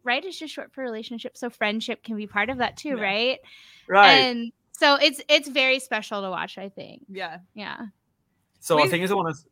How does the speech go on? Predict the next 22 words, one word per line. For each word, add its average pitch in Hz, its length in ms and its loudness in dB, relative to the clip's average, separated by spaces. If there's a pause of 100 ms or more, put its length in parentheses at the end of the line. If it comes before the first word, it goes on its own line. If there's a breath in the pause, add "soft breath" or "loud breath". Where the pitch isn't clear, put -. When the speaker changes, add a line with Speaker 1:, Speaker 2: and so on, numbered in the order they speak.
(200)
Speaker 3:
things 160 280 -4
Speaker 2:
Yeah. 151 60 2
Speaker 3:
I 139 40 4
wanna 139 260 0
say 104 640 -6 (400)
that 120 240 0
might 120 160 0
surprise 104 440 -6
you 87 440 -14
is 101 120 -14
that, 87 260 -6 (640)
so 123 420 -2 (640)
f-, - 160 -20
statistically, 170 840 -2 (640)
most 165 340 2
of 160 100 -8
the 135 60 -6
V 127 180 -2
L 110 140 4
actors, 127 520 -4
they 127 120 2
don't 110 440 -2